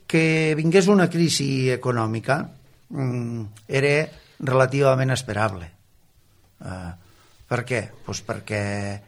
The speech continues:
eh, portàvem un, una sèrie d'anys fent més coses de les que érem capaços de consumir. L'exemple més clar és les cases i els cotxes.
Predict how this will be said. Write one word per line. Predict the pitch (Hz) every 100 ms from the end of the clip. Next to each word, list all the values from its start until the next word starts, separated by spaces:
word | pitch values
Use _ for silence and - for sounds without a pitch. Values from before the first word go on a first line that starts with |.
| _ _ _
eh, | - 107 107 107
portàvem | 117 113 120 123 131 127
un, | 127 127 127 127 127 127 127 123 117 -
una | 139 135 127
sèrie | 131 123 131 139
d'anys | 143 151 - - _ _ _ _ _
fent | - 156 151 160 - _
més | - 143 139
coses | - 135 131 143 139 -
de | 135 135
les | 127 -
que | 127 135
érem | 135 139
capaços | 123 117 127 - 117
de | 123
consumir. | 110 117 110 104 85 - _ _ _ _ _ _ _ _ _ _ _
L'exemple | 202 107 98 113 110
més | 113 110
clar | - 131 165 - - _ -
és | 131 120 - - _ _ _ _
les | 131 127
cases | - 139 143 254 - - _ _ _ _ _ _ _ _ _ _ -
i |
els | 135 -
cotxes. | 107 - - -